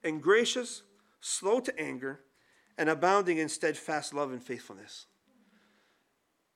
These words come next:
And I tell you, I woke up at three o'clock in the morning. I couldn't get back to sleep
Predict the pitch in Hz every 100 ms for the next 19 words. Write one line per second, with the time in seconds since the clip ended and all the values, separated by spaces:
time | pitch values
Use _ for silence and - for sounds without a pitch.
0 | - 117 135 180 180 196 170 175 190 196
1 | 175 - 180 170 165 170 156 147 127 123
2 | 123 127 156 151 147 139 127 - 127